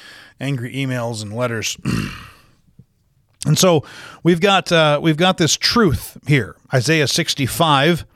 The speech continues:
uh, twelve through fourteen is what we just read. Uh, verse thirteen, very specifically saying, "Therefore, thus saith the Lord, Behold, my servant shall eat, but ye shall not be hungry. My servants shall eat, but ye shall not be hungry. Behold, my servant shall drink, but ye shall not be thirsty." If you come to the house of God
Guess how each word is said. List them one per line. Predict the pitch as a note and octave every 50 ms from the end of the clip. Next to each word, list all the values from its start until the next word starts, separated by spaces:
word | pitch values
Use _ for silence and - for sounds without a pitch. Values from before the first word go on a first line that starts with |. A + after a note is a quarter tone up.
| _ _ - - - - - - - - _
uh, | - B2+ B2 A#2 A2+ A2 -
twelve | - - D3 D3+ D#3+ D#3+ D#3+ D#3+ E3 D3+ C#3
through | - - - D3 D3+ D#3 D#3+ D#3+ D#3
fourteen | - - - D3+ D3 C#3 A2+ - - C#3+ D3 D#3+ E3+ D#3+
is | C3
what | A#2 C3+ C3
we | C3 B2
just | A#2 C3+ B2 - B2
read. | B2+ C3+ C3 C3+ D3+ D3 - - - - - - - _ -
Uh, | B2 B2+ A#2 A#2 A2+ A2+ A#2 - B2 A#2+ A#2+ B2+ C3 C3+
verse | B2+ C#3+ C#3+ -
thirteen, | - D3 C3+ B2 - D3+ D#3 D#3 C#3+
very | B2+ C#3 C#3 C#3 A#2+
specifically | - - C#3 C3+ C#3 D#3+ D3+ C#3 C#3+ C3+ C3+
saying, | - D3+ D3 C#3 C3
"Therefore, | C3+ C#3+ C3+ - - C#3+ C#3
thus | C3+ C3 C#3 C3+ -
saith | - D3 C#3 A#2+ A#2
the | B2+
Lord, | B2+ C3+ C#3 C#3 C3
Behold, | B2+ B2 A2 D3 D3 C#3+ C#3 C3+ B2+ - - - - - -
my | A#2+ C3 C#3+
servant | C3+ - - D#3 D#3 D3 D3 C3+
shall | - - D3+ D3 -
eat, | F3 E3+ D#3 A#2+ - - - - _ _ _ _ B2+
but | A#2 A2
ye | A#2+ C3 C3
shall | - - C3
not | A#2+ A#2+ B2 B2+ B2
be | C3 C3 B2
hungry. | A#2+ B2+ B2+ A#2+ A2 G2+ F2+ - _ _ _ _ _ _ _ _ - - - - - - - - _
My | - A#2
servants | - - D#3 D3+ D#3+ D#3 -
shall | - D#3 D3+ D3
eat, | D3+ D#3 E3+ E3+ -
but | C#3+ C3 C3
ye | C#3+ C#3
shall | - - C#3
not | C#3 D3 D3+
be | D3+ E3+ E3
hungry. | D3+ E3+ F3+ F3+ D#3+ D3+
Behold, | C#3 D3 D3 B2+ F3 F3+ D#3+
my | D#3+ E3+ F3
servant | - - G3+ G3 F#3+ F#3 E3
shall | - F#3 F#3
drink, | D#3+ C#3 E3 F3+ G3+ G#3+ -
but | E3 B2+
ye | B2 C#3 D3
shall | C#3 - C3+
not | B2 B2+ C3+ C3+
be | D3 D3 D3
thirsty." | D3+ C#3 B2 - - A#2 G2+ -
If | - D3+ C#3+ -
you | D3 F3 G#3 A#3+ C4 C4 G#3
come | - - G3+ G#3 G#3 G#3+ G#3
to | F#3 G3 F3
the | E3+ D#3+
house | E3 E3 F3 - -
of | E3+ D3+
God | C#3+ C3+ B2 A#2+ B2 C3+ D#3